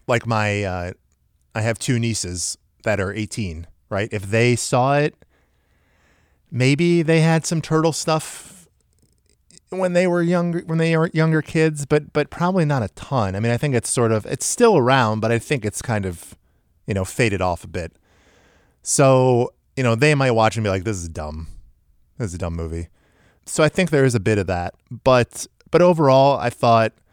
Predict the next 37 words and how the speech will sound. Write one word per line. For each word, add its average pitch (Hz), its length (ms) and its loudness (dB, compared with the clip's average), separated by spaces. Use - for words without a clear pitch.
the 110 100 -8
costuming 120 540 0
was 104 140 -2
really 110 240 0
good. 98 440 -2
I 113 140 -4
thought 107 240 -2
the 104 80 -4
story 117 720 0
was 107 440 -2
solid 107 500 2
enough. 98 600 -2
The 123 80 -2
action 120 500 -2
was 113 140 -2
good. 127 360 0
It 143 120 0
is 151 240 0
partially 127 600 0
that 107 160 0
I, 107 240 0
I 110 100 -2
understand 104 420 -4
that 95 60 -10
this 95 140 -10
is 95 100 -8
a 95 80 -6
piece - 380 -4
of 98 100 -2
a 92 40 -2
whole 101 460 -2
bigger 104 260 -2
thing. 104 360 0
And 104 120 -2
then, 107 140 0
like, 98 300 -4
I 110 280 0